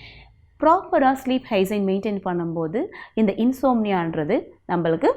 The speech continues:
கண்ட்ரோல் ஆகும். இந்த மாதிரி நிறைய நேச்சுரல் டிப்ஸ் வந்துட்டு அடுத்தடுத்த வீடியோல உங்களுக்கு நான் வந்துட்டு, அ, கிளியரா இன்ஃபார்ம் பண்ணுவேன். அடுத்த வீடியோல உங்களை சந்திக்கிறேன்.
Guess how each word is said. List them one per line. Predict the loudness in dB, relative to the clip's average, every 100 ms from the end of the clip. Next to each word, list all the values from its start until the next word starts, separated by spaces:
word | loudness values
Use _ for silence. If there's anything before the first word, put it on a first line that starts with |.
| -2 -4
கண்ட்ரோல் | -2 0 2 2
ஆகும். | 0 -2 -8 -16 0
இந்த | 4 6 6
மாதிரி | 6 4 4 0 -4 0
நிறைய | 4 6 6 6
நேச்சுரல் | 6 4 2 0
டிப்ஸ் | 0 -2 -4 -2
வந்துட்டு | -2 -2 -4 -6 -10 0
அடுத்தடுத்த | 2 4 2 4 2
வீடியோல | 2 2 4
உங்களுக்கு | 2 2 0 -2
நான் | -2 -2
வந்துட்டு, | -4 -4 -6 -8 -12 -20 -10 -2
அ, |
கிளியரா | 0 2 2 2 2 0 -4 _ -2
இன்ஃபார்ம் | -2 0 -2 -2
பண்ணுவேன். | -2 -2 0 0 -2 -12 -20 -20 _ _
அடுத்த | 2 2 2
வீடியோல | 2 2 2
உங்களை | 0 0 -2
சந்திக்கிறேன். | -2 -2 -2 -4 -6 -8 -16